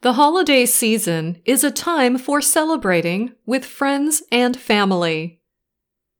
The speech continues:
It is often called the giving season because during the holidays, people give gifts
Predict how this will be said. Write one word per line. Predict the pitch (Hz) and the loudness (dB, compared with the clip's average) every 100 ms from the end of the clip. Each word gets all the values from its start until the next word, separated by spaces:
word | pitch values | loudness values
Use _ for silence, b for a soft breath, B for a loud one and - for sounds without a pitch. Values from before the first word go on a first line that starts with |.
| _ _ - | _ _ -2
It | 190 | 0
is | 175 | 0
often | 196 196 196 170 | 2 2 0 -4
called | 170 285 302 208 202 233 _ _ | -2 0 2 2 0 -4 _ _
the | 185 | -4
giving | 214 202 311 240 180 | -2 0 2 2 0
season | 175 220 175 160 165 156 165 _ _ _ _ _ _ | -2 0 0 -2 -4 -6 -10 _ _ _ _ _ _
because | 175 170 254 233 208 202 - _ | -8 -4 0 2 2 0 -4 _
during | 170 220 202 196 | -2 0 2 0
the | 202 | 0
holidays, | 208 208 202 196 180 165 175 185 - _ _ | 2 2 2 2 2 2 0 -4 -6 _ _
people | 196 185 214 | -6 0 0
give | 202 247 214 | 4 2 2
gifts | - 330 208 - - - | -2 0 0 -4 -6 -6